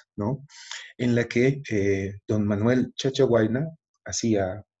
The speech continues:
eh, esta afirmación, ¿no? Con la intención quizás de <clears throat> mm, demostrar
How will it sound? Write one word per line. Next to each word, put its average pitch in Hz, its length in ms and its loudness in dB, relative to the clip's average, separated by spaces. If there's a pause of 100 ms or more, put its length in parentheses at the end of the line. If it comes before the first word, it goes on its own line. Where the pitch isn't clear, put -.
(320)
eh, 90 320 -6
esta 101 320 -2
afirmación, 110 1040 0
¿no? 120 340 0 (560)
Con 151 140 4
la 147 40 6
intención 139 400 2
quizás 131 360 -2
de 120 320 0
<clears throat> 131 540 4 (800)
mm, 98 480 0
demostrar 117 800 0